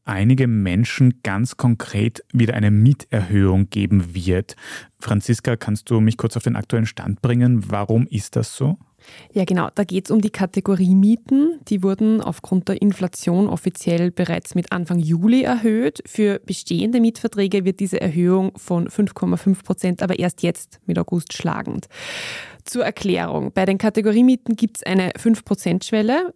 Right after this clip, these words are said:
Speaker 2: Sobald die Inflationsrate diese Schwelle überschreitet, steigt die Miete. Das war bereits im März der Fall und nun eben diese Erhöhung als Konsequenz daraus.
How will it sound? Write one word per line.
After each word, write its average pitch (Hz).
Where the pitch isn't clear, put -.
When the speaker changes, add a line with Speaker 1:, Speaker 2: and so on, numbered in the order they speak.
Speaker 2:
Sobald 190
die -
Inflationsrate 196
diese 196
Schwelle 175
überschreitet, 180
steigt -
die 175
Miete. 165
Das -
war 196
bereits 196
im 202
März 190
der 190
Fall 185
und 196
nun 190
eben 170
diese 170
Erhöhung 165
als 165
Konsequenz 160
daraus. -